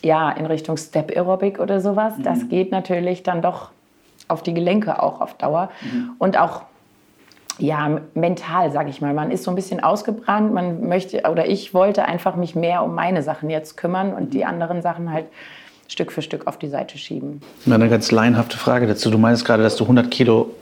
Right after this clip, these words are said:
Speaker 2: auf Kniebeugen schaffst.
Speaker 1: Mhm.
Speaker 2: Wie geht das mit dem Knie?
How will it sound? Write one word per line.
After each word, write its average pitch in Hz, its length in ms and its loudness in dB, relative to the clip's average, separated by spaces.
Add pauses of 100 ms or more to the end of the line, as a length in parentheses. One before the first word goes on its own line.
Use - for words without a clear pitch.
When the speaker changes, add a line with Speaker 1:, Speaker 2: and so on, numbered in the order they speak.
(140)
Speaker 2:
auf - 300 0
Kniebeugen 104 440 4
schaffst. - 420 -4 (120)
Speaker 1:
Mhm. 220 300 4 (260)
Speaker 2:
Wie 117 260 4
geht 120 220 4
das 120 160 2
mit 139 80 8
dem 143 100 8
Knie? 170 360 6